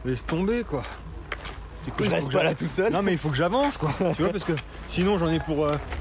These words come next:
Speaker 1: je vais arriver à neuf heures du matin, quoi.
Speaker 2: <laughs>
Speaker 1: Tu vois ? C'est ça, le truc.
Speaker 2: Ouais, écoute,
Speaker 1: Hein ?
Speaker 2: franchement, la, la, la seule chose que t'as à te dire, c'est que
Speaker 1: Ouais.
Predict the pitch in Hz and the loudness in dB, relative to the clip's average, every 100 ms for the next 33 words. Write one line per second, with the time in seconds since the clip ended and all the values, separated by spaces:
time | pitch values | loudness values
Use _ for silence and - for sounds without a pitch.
0 | - 156 170 160 165 165 165 156 156 143 | -2 2 2 2 2 2 4 2 0 0
1 | 151 175 262 269 180 - - - 214 - | 0 2 2 2 0 -2 -4 0 0 0
2 | 175 - 131 156 196 185 - - - 269 | -2 -2 -4 2 2 2 0 0 0 0
3 | - 190 - - - - 196 - - - | 0 -2 -2 -4 -6 -4 -4 -4 -6 -6
4 | - - - - - - - - 139 214 | -8 -10 -10 -6 -4 -4 -4 -4 0 0
5 | 262 - 180 156 - - - - - - | 0 0 -2 -2 -6 -8 -6 -8 -8 -6
6 | - - - 139 127 143 214 196 - 175 | -6 -6 -2 0 2 2 0 0 0 0
7 | 190 226 160 139 131 127 139 208 202 214 | 4 4 4 4 2 2 2 0 2 0
8 | - 180 170 151 139 185 185 151 139 131 | 0 0 2 2 2 0 0 -2 0 0